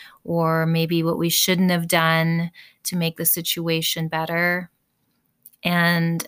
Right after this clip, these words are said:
as I've learned over a decade now, trying to be the step parent who is the fixer or the mediator can turn into a toxic cycle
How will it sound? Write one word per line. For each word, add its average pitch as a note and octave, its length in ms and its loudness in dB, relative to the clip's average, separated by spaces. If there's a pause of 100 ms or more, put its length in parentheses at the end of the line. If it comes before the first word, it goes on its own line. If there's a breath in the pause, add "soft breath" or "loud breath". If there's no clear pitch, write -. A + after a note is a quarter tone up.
as F3 420 2
I've F3 400 0
learned A3 640 0
over E3+ 280 0
a E3+ 60 -2
decade F3+ 540 -4
now, F#3+ 500 0 (760 soft breath)
trying F3+ 440 2
to - 200 -4
be F#3 220 0
the F3+ 120 -2
step - 360 2
parent F#3+ 460 -2
who F3 220 -2
is E3 160 -2
the - 80 -10
fixer A#3 920 -4 (100)
or F3+ 180 -2
the E3+ 100 -2
mediator B3+ 800 0 (640 soft breath)
can F#3 400 2
turn G3 300 2
into A3+ 460 4
a G3+ 100 0
toxic - 640 -4
cycle - 720 -4